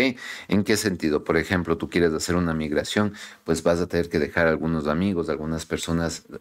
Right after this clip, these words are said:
atrás porque no pueden migrar contigo. Si es que tú cambias de casa, este es un deseo de cambiar de casa, es un deseo de cambiar de domicilio, pues vas a tener que dejar a tus vecinos.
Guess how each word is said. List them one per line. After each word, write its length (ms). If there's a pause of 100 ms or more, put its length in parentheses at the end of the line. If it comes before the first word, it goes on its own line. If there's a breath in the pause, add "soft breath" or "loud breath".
atrás 640 (360 loud breath)
porque 220
no 200
pueden 280
migrar 500
contigo. 720 (720 loud breath)
Si 140
es 80
que 80
tú 160
cambias 400
de 140
casa, 440
este 240
es 60
un 160
deseo 400
de 120
cambiar 380
de 160
casa, 520
es 120
un 140
deseo 280
de 140
cambiar 460 (340 loud breath)
de 140
domicilio, 760
pues 200
vas 120
a 80
tener 220
que 100
dejar 280
a 120
tus 240
vecinos. 720